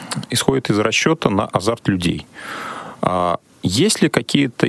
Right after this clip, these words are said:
исследования, может быть, э, статистика, все-таки сколько приходит на этот рынок людей, а, ну,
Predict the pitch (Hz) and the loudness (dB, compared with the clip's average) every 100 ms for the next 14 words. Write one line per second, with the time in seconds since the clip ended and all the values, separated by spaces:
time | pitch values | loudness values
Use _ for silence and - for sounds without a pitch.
0 | 117 - - 120 156 120 101 90 82 85 | 0 0 2 2 2 2 2 2 0 0
1 | 90 82 78 85 - - - 50 50 - | 0 0 0 0 0 0 0 0 -2 -2
2 | - - 76 - - - 53 - - - | -2 0 -2 0 0 0 -2 0 -2 -2
3 | - - - - 143 120 143 - - 110 | 0 0 0 2 2 2 0 -2 0 0
4 | 95 87 - 95 90 85 - 95 85 117 | 0 -2 0 0 0 0 -2 -2 -2 0
5 | 160 165 127 - - - - - - 101 | 2 2 0 -6 -12 -16 -16 -18 -2 -2
6 | 92 110 110 95 - - 85 80 78 76 | 2 2 2 0 -2 -2 0 0 0 0
7 | 73 78 104 - - 98 92 85 | -2 -4 -8 -8 -2 0 0 -4